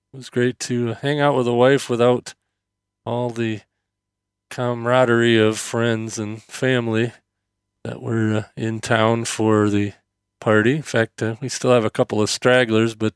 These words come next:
uh, they went out to the casino tonight. So, 'cause right there by McGee's, probably a mile up the road, there's a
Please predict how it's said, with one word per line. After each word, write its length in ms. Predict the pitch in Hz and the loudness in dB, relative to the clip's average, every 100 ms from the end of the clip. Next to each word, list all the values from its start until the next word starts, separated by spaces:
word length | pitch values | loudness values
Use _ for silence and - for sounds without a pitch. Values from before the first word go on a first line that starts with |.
| - | 0
uh, 160 | 110 107 | 2 4
they 160 | 123 | 4
went 160 | 165 120 | 4 4
out 120 | 113 | 2
to 60 | - | -2
the 120 | 101 | -6
casino 580 | 107 107 - 156 110 104 | -4 -4 -2 -2 -2 -2
tonight. 460 | - 110 104 151 - | -4 -6 -4 -6 -8
So, 240 | - 104 107 _ _ _ - _ _ - _ _ _ | -12 -14 -14 _ _ _ -20 _ _ -20 _ _ _
'cause 140 | - 117 | -12 -6
right 140 | 123 | -4
there 120 | - 113 | -2 0
by 200 | 113 107 | 0 0
McGee's, 500 | 104 107 127 123 - | -4 -2 0 0 0
probably 400 | 135 131 117 113 | 0 2 4 2
a 80 | |
mile 400 | 110 120 123 120 | 2 4 4 4
up 160 | 120 - | 2 0
the 140 | 107 | 0
road, 300 | 113 127 127 | 4 4 4
there's 280 | 110 110 104 | 2 0 0
a 160 | 113 | -4